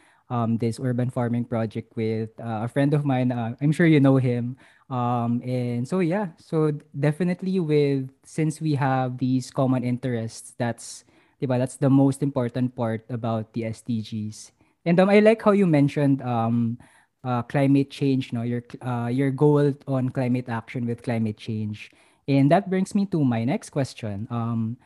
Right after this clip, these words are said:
so for you, what inspires you the most to, uh, take action on climate change? I think, um, but from what I know, you're also part of the Climate Reality Leaders. So could you tell more about these initiatives and actions?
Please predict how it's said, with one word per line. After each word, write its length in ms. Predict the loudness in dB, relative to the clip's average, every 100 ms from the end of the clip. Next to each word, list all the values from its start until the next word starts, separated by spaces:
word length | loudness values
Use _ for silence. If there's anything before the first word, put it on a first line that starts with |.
| _ _
so 440 | 0 2 2 -4
for 160 | -2 2
you, 200 | 4 4
what 240 | 4 2 0
inspires 600 | -2 0 2 2 2 0
you 80 | 0
the 160 | 2
most 520 | 2 0 -2 -8 -8
to, 120 | -2 2 2 2
uh, 140 | 0 -4 _
take 240 | 0 0 0
action 540 | -2 -2 -6 -4 -2
on 140 | -2 0
climate 360 | 0 0 0
change? 380 | -4 -6 -6 -4
I 100 | -2
think, 320 | 0 -2 -4 -16 -20 _
um, 420 | 2 4 6 4 4
but 180 | 0
from 220 | 0 2 2
what 180 | 2
I 140 | 4 4
know, 180 | 4 4
you're 220 | 4 2
also 340 | 2 2 -2
part 380 | 2 2 2 0
of 180 | -2 -2 -6
the 340 | -2 2 2 -2 _ _
Climate 400 | 4 6 4 4
Reality 520 | 2 2 2 0 2
Leaders. 460 | 2 0 -2 -6 -6
So 640 | -4 0 2 2 0 -2 -10 _ -2
could 140 | 2
you 80 | 2
tell 440 | 2 2 4 2
more 280 | 2 2 2
about 440 | 0 2 2 2 0
these 260 | -2 -2 0
initiatives 640 | 0 0 -2 -4 -4 -4
and 140 | -6 -4
actions? 720 | -6 -8 -12 -12 -12 -20 -20